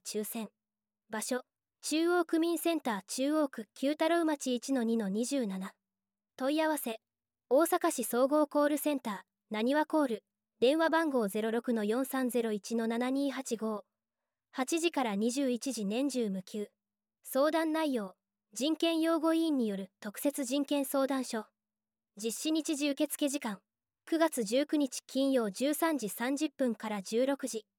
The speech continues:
場所、一、城東区役所城東区中央三の五の四十五。二、東住吉区役所東住吉区東田辺一の十三の四。問い合わせ、大阪第一、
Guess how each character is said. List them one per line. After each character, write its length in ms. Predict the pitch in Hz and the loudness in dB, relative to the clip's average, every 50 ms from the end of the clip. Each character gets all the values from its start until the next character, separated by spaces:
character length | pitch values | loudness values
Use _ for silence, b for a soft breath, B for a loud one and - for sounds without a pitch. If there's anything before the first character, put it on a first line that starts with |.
| _ _ _ _ _ _ _ _ _ | _ _ _ _ _ _ _ _ _
場 120 | - 220 208 | -10 -8 -6
所、 200 | - 269 254 262 _ _ _ _ _ _ - | -4 -4 -4 -4 _ _ _ _ _ _ -14
一、 340 | - 220 - - 240 240 - _ _ _ _ _ _ _ _ _ _ _ _ _ _ - 202 | -14 -10 -6 -4 -4 -4 -6 _ _ _ _ _ _ _ _ _ _ _ _ _ _ -4 2
城 180 | 247 294 349 | 4 4 4
東 220 | 349 - 359 359 349 | 4 4 4 2 4
区 120 | - 349 | 4 2
役 180 | 330 330 320 - | 2 2 2 0
所 140 | - 240 202 | -4 -4 -4
城 220 | 185 - 233 277 | 0 0 0 0
東 220 | 285 - 302 294 269 | 2 2 0 0 0
区 120 | - 247 226 | -2 -6 -10
中 280 | - - 247 254 262 | -6 -2 0 2 2
央 120 | 262 262 240 | 2 2 0
三 240 | - 269 262 269 | 0 0 0 0
の 140 | 262 269 254 | 0 0 0
五 120 | 220 247 254 | 0 0 0
の 120 | 233 196 | 0 0
四 240 | 180 190 226 277 277 | -2 -2 0 -2 -2
十 220 | 247 240 214 190 | -2 -2 -4 -4
五。 180 | - 202 208 - _ _ _ _ _ _ _ _ _ _ _ - | -6 -8 -10 -10 _ _ _ _ _ _ _ _ _ _ _ -6
二、 220 | 226 240 262 254 _ _ _ _ _ _ _ _ _ _ _ _ _ _ | -2 -2 -2 -2 _ _ _ _ _ _ _ _ _ _ _ _ _ _
東 300 | - 269 247 294 311 - | 0 2 4 4 2 2
住 260 | - - 320 320 330 | -2 0 0 2 2
吉 240 | 349 359 - - - | 2 0 0 -2 0
区 80 | - | 2
役 180 | 320 311 302 - | 2 2 2 0
所 140 | - - 214 | -4 -6 -6
東 340 | 196 - - 208 240 269 - | -6 -4 -4 -2 -2 -2 -4
住 260 | - - 285 294 302 311 | -4 -2 0 0 2 2
吉 160 | 311 - - - | 0 -2 -4 -8
区 160 | - 220 - _ | -12 -14 -14 _
東 320 | - 226 208 254 294 - | -8 -4 -2 -2 -2 -2
田 120 | - 349 330 | 0 0 0
辺 260 | 320 285 247 220 208 | 2 2 0 0 -2
一 180 | 190 - - 240 | -2 -2 -2 -2
の 120 | 226 196 | -2 -2
十 200 | 185 - 233 277 | -2 0 0 0
三 240 | 285 - 311 302 269 | 2 2 0 0 0
の 120 | 233 208 190 | 0 -2 -4
四。 260 | 185 196 202 196 - _ _ _ _ _ _ _ _ _ _ - | -4 -6 -8 -10 -12 _ _ _ _ _ _ _ _ _ _ -4
問 180 | 262 269 302 | -2 0 0
い 60 | 311 | 2
合 80 | 311 311 | 2 2
わ 80 | 311 285 | 0 0
せ、 240 | - 247 226 226 _ _ _ _ _ _ _ _ _ _ _ - | -2 -6 -6 -8 _ _ _ _ _ _ _ _ _ _ _ 2
大 140 | 233 269 320 | 4 6 6
阪 320 | 320 - 339 - 294 269 | 6 4 2 2 2 0
第 240 | 240 262 269 285 262 | 2 2 2 2 0
一、 280 | 233 - - 220 208 | 0 -4 -8 -12 -12